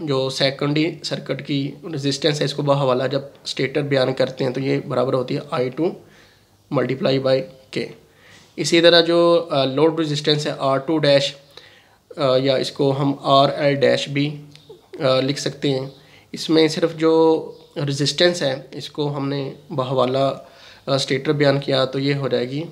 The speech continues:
आर टू over के स्क्वायर into one minus S over S।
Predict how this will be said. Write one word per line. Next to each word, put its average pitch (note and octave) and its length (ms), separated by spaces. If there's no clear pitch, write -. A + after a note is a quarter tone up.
आर B2+ 200
टू C#3 340
over C#3 220
के B2+ 160
स्क्वायर D3 480
into C#3 260
one C#3 320
minus C3 320
S C#3 280
over B2 220
S। - 140